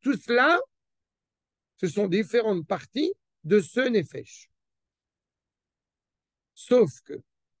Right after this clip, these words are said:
vous avez trois idées. Vous avez le Rambam, vous avez le Harizal et vous avez le Ramchal. Le Harizal dit c'est quoi le Nefesh ?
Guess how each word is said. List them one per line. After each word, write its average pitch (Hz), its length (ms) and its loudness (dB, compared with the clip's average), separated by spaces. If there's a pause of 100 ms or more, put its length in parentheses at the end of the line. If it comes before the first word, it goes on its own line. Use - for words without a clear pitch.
(340)
vous 151 140 -4
avez 214 220 0
trois 226 560 -2
idées. 143 300 -14 (720)
Vous 139 120 -4
avez 143 140 -2
le 135 80 -6
Rambam, 123 420 -6 (960)
vous 156 160 -2
avez 151 180 0
le 139 80 -4
Harizal 135 540 -2 (760)
et 165 80 0
vous 160 160 0
avez 175 120 0
le 202 60 2
Ramchal. 139 480 -6 (2000)
Le 214 100 4
Harizal 196 600 4
dit 147 120 -6
c'est 165 160 -2
quoi 175 160 0
le 147 100 0
Nefesh ? 135 680 -2